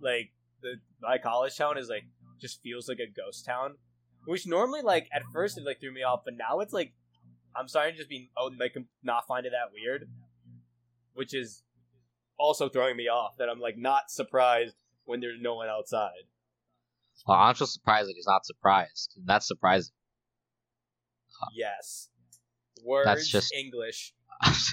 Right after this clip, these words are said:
Speaker 2: Anshul's like, "I can't find anything to talk about, so let me
Speaker 1: Well,
Speaker 2: talk about
Speaker 1: no.
Speaker 2: how I'm surprised that I'm not surprised
Speaker 1: <laughs>
Speaker 2: about
Speaker 1: I
Speaker 2: being
Speaker 1: mean,
Speaker 2: surprised."
Speaker 1: no,
Speaker 2: No?
Speaker 1: but, like,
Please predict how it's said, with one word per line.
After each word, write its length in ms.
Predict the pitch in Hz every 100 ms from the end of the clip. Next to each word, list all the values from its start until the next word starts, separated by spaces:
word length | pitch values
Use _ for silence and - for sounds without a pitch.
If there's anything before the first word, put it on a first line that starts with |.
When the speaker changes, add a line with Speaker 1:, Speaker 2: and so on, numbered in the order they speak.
| - - _
Speaker 2:
Anshul's 300 | 113 113 110
like, 140 | 107 -
"I 80 | 104
can't 300 | - 143 -
find 180 | 117 110
anything 220 | 104 92
to 60 | -
talk 180 | 107 -
about, 260 | 92 87 80 -
so 200 | - 95
let 140 | 110
me 60 | 113
Speaker 1:
Well, 60 |
Speaker 2:
talk 160 | 104 104
about 200 | - 160
Speaker 1:
no. 60 | 139
Speaker 2:
how 60 | 98
I'm 60 |
surprised 480 | - - 107 104 98
that 80 | 92
I'm 80 | 90
not 160 | 92
surprised 400 | - 101 98 87
Speaker 1:
<laughs> 100 | -
Speaker 2:
about 220 | - 87 226
Speaker 1:
I 40 |
Speaker 2:
being 140 | 196
Speaker 1:
mean, 180 | 240 226
Speaker 2:
surprised." 380 | 220 220 - -
Speaker 1:
no, 120 | 220 294
Speaker 2:
No? 220 | 247 135
Speaker 1:
but, 100 | 214
like, 160 | 208